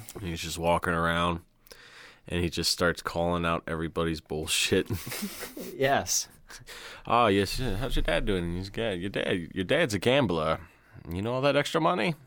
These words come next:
Speaker 1: <laughs>
Speaker 2: He steals it from the store.
Speaker 1: He loses. <laughs>
Speaker 2: <laughs> Yeah.
Speaker 1: He gambles it, and he loses. <laughs>
Speaker 2: He's so shitty
Speaker 1: He
Speaker 2: to
Speaker 1: just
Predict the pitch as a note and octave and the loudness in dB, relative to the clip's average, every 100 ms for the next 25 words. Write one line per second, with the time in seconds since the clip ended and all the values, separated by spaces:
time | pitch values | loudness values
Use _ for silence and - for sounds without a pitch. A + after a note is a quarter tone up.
0 | - G#2 C3+ D3 - - - F2+ - A#2+ | 0 0 2 0 -2 -10 -12 -6 0 0
1 | G#2+ A2 G#2+ F2 - D3 G2 - G#2+ G#2 | 0 -4 -2 0 2 2 2 2 4 6
2 | G2+ G#2 G2+ E2 D#2+ D2+ - - G2+ - | 6 6 6 4 0 -2 -4 -2 2 2
3 | - - G3 F3 D#3+ A#3 - F#3+ A3 D3+ | 2 4 6 8 10 10 10 8 8 8
4 | B2+ C#3 C#3 B2 G2+ G2 - - F2 F2 | 6 6 6 6 6 4 2 -4 -2 0
5 | F2+ F#2 F#2+ F#2 E2 E2 E2 - B2+ - | 0 4 4 4 0 0 2 2 2 2
6 | C3 - E3+ D4+ - - F3 B2 G2 B2 | 2 2 2 4 2 2 0 2 2 4
7 | F3+ G#3+ G3 - - G2+ D3+ D#3 - F#3+ | 4 4 0 -2 -2 0 4 4 4 4